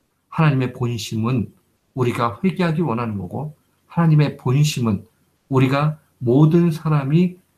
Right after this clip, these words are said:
선택되었다, 구원받기로 선택되었다 가정하고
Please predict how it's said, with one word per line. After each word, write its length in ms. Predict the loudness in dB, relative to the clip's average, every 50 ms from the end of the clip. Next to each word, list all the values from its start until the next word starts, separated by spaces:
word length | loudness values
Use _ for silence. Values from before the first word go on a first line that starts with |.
| _ _ -12
선택되었다, 840 | -4 0 0 0 2 0 -4 -4 -4 -4 -4 -4 -4 -8 -10 -10 -8
구원받기로 580 | -4 0 4 4 4 4 4 2 -2 -2 -2 -2
선택되었다 960 | -2 0 -2 -2 -2 -4 -8 -4 -4 -4 -4 -4 -4 -2 -2 -2 -2 -4 -10 _ _ _ _ -10
가정하고 960 | -6 -4 -2 -2 0 -2 -2 -2 -2 -4 -4 -2 2 2 2 0 0 -6